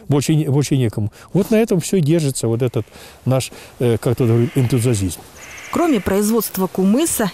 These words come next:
Speaker 2: и разных молочных продуктов, занимаются здесь и другими направлениями. От выращивания феромасличных культур до разведения мясных пород коров.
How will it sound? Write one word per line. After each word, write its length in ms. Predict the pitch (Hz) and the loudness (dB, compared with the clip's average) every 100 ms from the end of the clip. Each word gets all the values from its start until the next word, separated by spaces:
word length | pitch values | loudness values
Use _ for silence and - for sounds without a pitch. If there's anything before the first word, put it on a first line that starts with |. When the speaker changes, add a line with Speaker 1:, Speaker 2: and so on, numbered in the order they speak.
| - | -2
Speaker 2:
и 80 | |
разных 380 | 220 185 170 - | 0 0 0 0
молочных 540 | 202 196 170 - 170 - | 0 0 0 -2 -4 -2
продуктов, 680 | 190 185 311 - 269 254 - - | -2 0 -2 -2 -4 -6 -8 -6
занимаются 600 | 170 190 185 294 311 226 | 0 2 2 0 0 -2
здесь 300 | 185 247 233 | 0 0 0
и 40 | |
другими 380 | 214 262 220 175 | 0 2 2 2
направлениями. 960 | 170 165 208 214 202 165 156 147 151 156 - - | 2 0 0 0 2 2 2 0 -2 -4 -10 -12
От 140 | - 180 | -6 -2
выращивания 560 | 285 339 - 208 185 | 0 0 0 2 2
феромасличных 800 | 170 175 170 240 302 285 - 254 | 0 0 0 0 0 0 0 -2
культур 480 | - 233 - 233 226 - - - | 0 -2 0 0 -2 -4 -12 -4
до 160 | 202 | 0
разведения 720 | 311 196 170 151 170 269 294 | 2 0 0 0 0 2 2
мясных 440 | 214 170 - 180 - | 2 0 0 -2 -2
пород 380 | 170 160 185 - | -2 0 -2 -4
коров. 520 | - 185 143 - - | -2 -2 -2 -6 -12